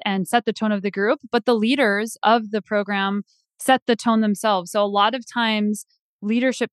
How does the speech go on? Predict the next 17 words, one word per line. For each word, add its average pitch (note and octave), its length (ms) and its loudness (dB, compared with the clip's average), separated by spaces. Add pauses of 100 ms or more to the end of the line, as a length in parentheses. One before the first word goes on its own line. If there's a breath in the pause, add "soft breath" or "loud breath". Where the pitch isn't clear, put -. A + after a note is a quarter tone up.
tone G#3+ 220 0
is G3+ 160 -6
set C4+ 200 0
at - 160 -4
the G3+ 80 -6
top F#3 300 0
by G#3+ 160 0
how A3 400 2
the G#3 100 -4
leaders G3 340 -4
are G3 120 -4
interacting G3+ 580 -2
with F3+ 100 -4
others. A3+ 520 -4
And G3 260 -2 (880 soft breath)
every C4+ 260 2
single A#3+ 640 0